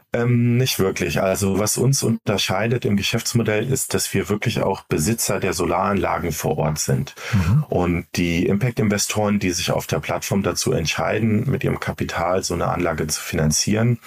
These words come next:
Speaker 1: ähm, die haben genau das gleichgerichtete Interesse wie wir als Betreiber. Wir möchten zum einen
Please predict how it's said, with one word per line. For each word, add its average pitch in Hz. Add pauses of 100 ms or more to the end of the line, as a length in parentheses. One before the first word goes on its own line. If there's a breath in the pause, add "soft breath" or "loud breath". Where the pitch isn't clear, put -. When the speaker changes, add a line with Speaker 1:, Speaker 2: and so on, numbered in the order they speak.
(560 loud breath)
Speaker 1:
ähm, 95
die 90
haben 101
genau 101
das 104
gleichgerichtete 101
Interesse -
wie 82
wir 98
als 87
Betreiber. 76 (120)
Wir 82
möchten 95
zum 92
einen 107